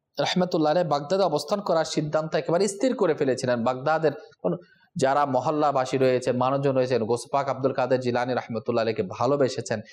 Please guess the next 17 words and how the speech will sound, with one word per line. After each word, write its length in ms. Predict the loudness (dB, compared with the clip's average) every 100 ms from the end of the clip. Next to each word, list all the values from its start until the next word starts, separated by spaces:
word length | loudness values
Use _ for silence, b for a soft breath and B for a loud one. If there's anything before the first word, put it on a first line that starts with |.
| B -6
সবাই 220 | 0 2
রিকোয়েস্ট 380 | 2 0 -2 0
করেছে 280 | -2 0
যে, 80 | 0
"আপনি 240 | 0 0 0
হুজুর 220 | 2 2
এখানেই 320 | 2 2 2
অবস্থান 420 | 2 0 -2 -2
করেন।" 200 | 0 0 -2 B B B B
যেহেতু 380 | 0 2 2 0 B -12 -2
বাবার 320 | 0 2 2
ইন্তেকাল 440 | 0 -2 0 0
হয়ে 180 | 2 2
গিয়েছে, 260 | 2 2 0
মায়ের 320 | 0 0 0
ইন্তেকাল 420 | 0 0 0 0
হয়েছে, 500 | 2 2 0 0 0